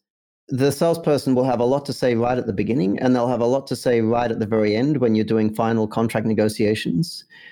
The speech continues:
But in the middle there, most of the conversation is gonna be technical people talking to technical people. And we want the salesperson sitting in on those meetings, listening in, you know, making sure that things don't get, get off track. They don't want your engineering team,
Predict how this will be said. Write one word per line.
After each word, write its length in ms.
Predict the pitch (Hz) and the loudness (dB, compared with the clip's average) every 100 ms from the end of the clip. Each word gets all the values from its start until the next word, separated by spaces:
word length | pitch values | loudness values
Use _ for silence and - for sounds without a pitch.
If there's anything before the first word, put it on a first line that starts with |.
| _ | _
But 160 | - 135 | 0 2
in 100 | 151 | 4
the 60 | 147 | 4
middle 300 | 139 180 156 | 2 2 2
there, 180 | 110 | 2
most 340 | 107 113 147 - | 2 2 0 -2
of 80 | 127 | -2
the 80 | |
conversation 640 | 120 123 113 110 123 117 110 | 0 0 -2 0 0 0 0
is 200 | 107 101 | 0 0
gonna 180 | 120 117 | 0 0
be 480 | 95 110 110 107 107 | 0 0 2 2 0
technical 380 | 127 131 131 | -2 0 -2
people 280 | 123 127 120 | 0 0 -2
talking 240 | 120 127 113 | 0 0 0
to 60 | |
technical 360 | - 131 120 101 | -2 -4 -2 -2
people. 380 | 85 85 - - _ _ - | -2 -4 -10 -18 _ _ -4
And 160 | 135 135 | 0 2
we 100 | 151 | 2
want 180 | 160 | -2
the 80 | 131 | -4
salesperson 880 | - 151 160 - 127 - 113 110 107 - | -2 -2 -2 0 -2 0 0 0 -4 -14
sitting 380 | - - 135 139 | -10 -4 0 0
in 120 | 165 | 0
on 140 | 165 | 0
those 200 | 117 101 | 0 0
meetings, 400 | 101 107 120 123 | -2 -2 0 0
listening 420 | 113 139 - 120 123 | 0 0 0 0 2
in, 400 | 135 104 123 127 _ _ - | 0 0 -2 -4 _ _ -2
you 100 | 117 | 0
know, 80 | |
making 340 | 117 127 127 131 | 2 0 0 -4
sure 360 | - 135 131 | -2 0 2
that 240 | 120 120 113 _ _ - | 2 0 -2 _ _ -4
things 220 | 123 123 | 0 2
don't 200 | 123 117 | 0 0
get, 300 | 113 107 - | 0 -2 -2
get 140 | 113 | 0
off 140 | 110 107 | 0 -2
track. 380 | - 135 - | -2 -2 -2
They 120 | 123 120 | -2 0
don't 200 | 127 117 | 0 -2
want 200 | 120 - | -4 0
your 160 | 113 | 0
engineering 560 | 113 110 107 123 131 117 | 2 0 0 0 0 0
team, 480 | - 101 101 107 | 0 0 2 0